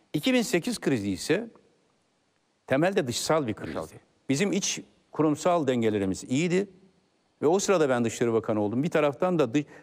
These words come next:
Speaker 1: Türkiye'nin vize muafiyeti politikalarını genişlettik. Dünyaya Türkiye'nin açılmasını sağladık ve Avrupa Birliği'ne daralan pa-, pi-, piyasaları başka piyasalarla açıldı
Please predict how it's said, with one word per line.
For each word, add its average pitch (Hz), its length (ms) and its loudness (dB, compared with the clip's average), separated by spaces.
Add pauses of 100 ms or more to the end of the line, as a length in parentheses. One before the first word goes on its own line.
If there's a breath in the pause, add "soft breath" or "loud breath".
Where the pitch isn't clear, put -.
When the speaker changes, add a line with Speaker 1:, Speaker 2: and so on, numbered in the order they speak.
(120 loud breath)
Speaker 1:
Türkiye'nin 151 500 2 (260 loud breath)
vize 180 200 2
muafiyeti 120 540 0
politikalarını 107 580 0
genişlettik. 104 640 -4
Dünyaya 160 400 2
Türkiye'nin 127 380 0
açılmasını 117 540 0
sağladık 98 480 -2 (560 soft breath)
ve 151 380 2
Avrupa 151 400 0
Birliği'ne 143 300 2
daralan 139 560 2 (240 loud breath)
pa-, 131 260 0
pi-, - 160 -8
piyasaları 120 520 2
başka 123 300 0
piyasalarla 110 520 2
açıldı 127 440 0